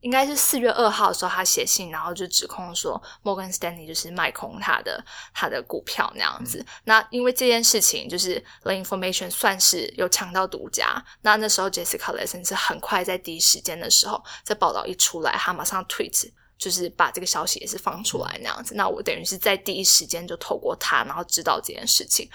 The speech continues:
Speaker 1: 那其实一直到我们现在录制 Podcast 的这个时间点，四月，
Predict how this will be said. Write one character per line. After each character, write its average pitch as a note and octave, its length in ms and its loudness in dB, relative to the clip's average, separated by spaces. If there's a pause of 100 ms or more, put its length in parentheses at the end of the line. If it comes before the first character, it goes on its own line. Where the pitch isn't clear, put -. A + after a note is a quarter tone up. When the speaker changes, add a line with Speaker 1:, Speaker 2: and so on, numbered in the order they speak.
(200)
Speaker 1:
那 C4 100 4
其 G#3 180 2
实 F3+ 220 -4 (140)
一 - 140 0
直 A#3 80 -2
到 A#3 120 6
我 G3+ 100 0
们 F3 120 -6
现 G#3 120 0
在 G3 80 2
录 G3 200 0
制 F3 320 0 (200)
Podcast - 460 -2
的 - 100 -6
这 F#3+ 100 -4
个 F#3 80 -6
时 - 180 2
间 F3 220 -10
点， - 200 -6
四 - 220 0
月， F#3+ 360 -4